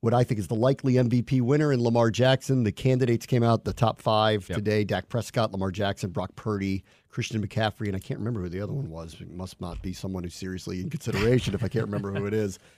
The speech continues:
Speaker 1: Uh, but should be an incredible game this weekend. I'm gonna play a piece from, uh, John Harbaugh in a little bit where he explained where he was in nineteen seventy-one, and it's incredible context, actually, to hear it. Um, all right, let me get into the other Wizards news today, which was, uh, you know, for me,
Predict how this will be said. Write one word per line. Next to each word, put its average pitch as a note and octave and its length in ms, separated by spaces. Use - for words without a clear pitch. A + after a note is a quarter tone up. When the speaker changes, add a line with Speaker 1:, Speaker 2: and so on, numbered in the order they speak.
Speaker 1:
Uh, A2 180
but G#2 200
should A#2+ 180
be G#2+ 100
an G2+ 60
incredible G2 420
game F2+ 220
this F2 140
weekend. F#2+ 240
I'm G#2 60
gonna G#2+ 140
play A2 300
a F#2+ 60
piece G2+ 280
from, E2+ 280
uh, D#2+ 80
John G2+ 260
Harbaugh E2 360
in E2 80
a - 20
little E2 220
bit F#2 280
where E2 140
he D#2+ 80
explained F2 320
where F#2 180
he G2 160
was F#2 360
in F2+ 100
nineteen E2 340
seventy-one, F2+ 600
and E2+ 100
it's F#2+ 140
incredible A2+ 480
context, G#2 500
actually, E2 380
to D2 80
hear D#2+ 240
it. C#2+ 100
Um, G#2 360
all C3 120
right, G#2+ 100
let C3 100
me C#3 60
get C3+ 120
into A#2 160
the A2+ 100
other A#2 160
Wizards B2+ 360
news G#2+ 200
today, E2+ 400
which F2+ 200
was, F#2+ 300
uh, F#2 40
you F2+ 160
know, E2+ 200
for G#2 120
me, G#2+ 360